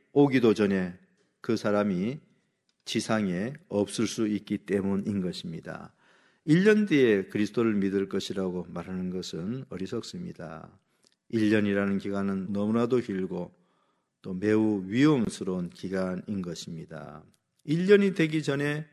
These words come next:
어, 우리의 존재가 이 땅에서 없어질 수도 있는 것이죠. 그렇기 때문에 지체 말고 오늘 당장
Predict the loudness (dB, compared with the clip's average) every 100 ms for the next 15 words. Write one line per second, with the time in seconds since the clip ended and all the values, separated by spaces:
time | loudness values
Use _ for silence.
0 | _ _ _ _ _ _ -10 -10 -10 -14
1 | -18 -20 -20 _ -6 4 4 4 0 0
2 | 0 -2 -2 -4 -4 -4 -4 -4 -4 -2
3 | 0 -2 -4 -4 -2 -4 -6 -8 -10 -14
4 | -12 -12 -14 _ -20 -20 -20 -20 _ 0
5 | 2 2 0 0 0 -2 -4 -6 -6 2
6 | 4 4 2 0 -4 -6 -14 -4 2 2
7 | 0 -6 -4 0 0 0